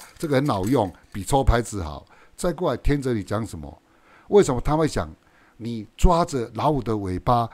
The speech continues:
老虎为什么不咬你？第一个，你为什么抓老虎尾巴？第二个，老虎为什么不咬你？你想这两个原因，你今天要抓老虎尾巴，是不是要证明什么事情？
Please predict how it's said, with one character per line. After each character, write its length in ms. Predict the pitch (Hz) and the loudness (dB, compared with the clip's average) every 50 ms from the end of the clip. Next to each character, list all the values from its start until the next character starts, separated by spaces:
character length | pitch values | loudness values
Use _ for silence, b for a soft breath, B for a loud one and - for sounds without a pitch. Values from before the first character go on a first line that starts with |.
| B B B B | B B B B
老 220 | - 120 - 151 156 | -2 2 4 4 4
虎 100 | 120 113 | 4 4
为 120 | 147 139 | 4 4
什 100 | - 113 | 4 2
么 80 | 104 101 | 2 4
不 160 | - - 120 | 6 6 6
咬 260 | 104 104 87 92 101 101 | 6 6 2 2 0 -2
你？ 180 | 92 85 73 - _ _ _ _ _ _ _ _ _ _ _ _ _ _ _ _ _ _ _ _ _ _ _ _ _ - | -4 -8 -12 -14 _ _ _ _ _ _ _ _ _ _ _ _ _ _ _ _ _ _ _ _ _ _ _ _ _ 0
第 120 | - 190 | 2 2
一 40 | 196 | 2
个， 160 | 175 151 151 | 2 2 0
你 120 | 113 113 120 | 0 0 -2
为 120 | 156 170 | -2 -2
什 100 | - 139 | -2 -2
么 80 | 123 117 | -4 -2
抓 160 | - 139 139 | 0 0 0
老 220 | 131 113 113 127 | 2 2 2 0
虎 100 | 120 101 | 0 -2
尾 140 | 90 85 80 | -4 -6 -6
巴？ 280 | - 101 98 98 95 - b b b b b b | -4 -2 -2 -2 -2 -6 b b b b b b
第 160 | b 190 214 | b 4 4
二 60 | 208 165 | 6 6
个， 100 | 151 135 | 6 4
老 200 | 127 143 170 160 | 6 6 4 4
虎 120 | 123 98 | 4 2
为 100 | 104 - | 0 -2
什 120 | - - 113 | -2 -2 -4
么 60 | 104 | -2
不 180 | - - - 123 | 2 2 2 2
咬 260 | 107 101 92 101 107 | 2 0 -2 -2 -4
你？ 200 | 101 90 78 69 - _ _ _ _ _ _ _ _ _ _ _ _ _ _ _ _ _ _ _ - | -6 -8 -10 -12 -16 _ _ _ _ _ _ _ _ _ _ _ _ _ _ _ _ _ _ _ -6
你 100 | 113 131 | -2 0
想 220 | - 123 95 95 | 2 2 2 4
这 80 | 110 131 | 4 6
两 160 | 110 90 87 | 6 4 2
个 100 | 90 85 - - | 0 -4 -4 -2
原 180 | - 98 90 87 | 0 0 0 0
因， 240 | 101 101 101 104 - _ _ _ b b b b b b b b b | -2 -4 -6 -8 -12 _ _ _ b b b b b b b b b
你 120 | b 135 | b -2
今 140 | 131 - 185 | 0 0 0
天 140 | 185 196 202 | 2 2 4
要 120 | 208 175 170 | 4 4 4
抓 240 | 170 - 175 175 170 | 4 2 2 4 4
老 200 | 160 143 160 170 | 4 4 4 4
虎 140 | 165 151 131 | 4 4 2
尾 160 | 117 104 101 | 0 0 -2
巴， 340 | - - 127 127 123 123 120 - b b b b b b | -2 -2 -2 0 0 -2 -4 -8 b b b b b b
是 160 | - - 202 | -8 -4 -2
不 80 | 180 139 | -2 0
是 100 | 113 175 | 2 2
要 100 | 175 143 | 2 2
证 240 | 135 - 175 156 127 | 2 2 0 0 0
明 120 | 120 107 | 0 -4
什 100 | 92 95 | -6 -8
么 100 | 98 98 | -10 -10
事 200 | 92 - 127 107 | -10 -10 -10 -10
情？ 200 | - - - 69 | -10 -10 -12 -12